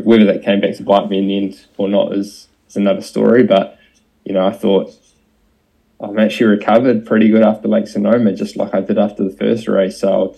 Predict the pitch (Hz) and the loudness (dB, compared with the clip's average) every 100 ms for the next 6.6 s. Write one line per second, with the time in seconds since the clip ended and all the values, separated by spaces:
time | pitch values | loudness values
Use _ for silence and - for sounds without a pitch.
0 | - 110 - _ _ _ _ _ - 110 | -12 -14 -14 _ _ _ _ _ 0 4
1 | 104 101 117 110 107 113 110 110 113 113 | 2 2 2 2 2 0 4 2 2 2
2 | 113 110 110 120 135 120 104 101 104 107 | 0 0 -4 -4 -4 -4 -6 -2 -2 -2
3 | 104 110 104 107 104 107 110 104 107 104 | -2 -4 -2 -2 0 0 0 -2 -2 -2
4 | - 107 117 143 131 104 104 104 107 104 | -2 0 0 -4 -4 -2 0 0 -2 -4
5 | - _ _ - - 120 110 95 110 104 | -8 _ _ -12 -6 -2 -2 0 -2 0
6 | 107 110 - - - | 0 0 -4 -12 -16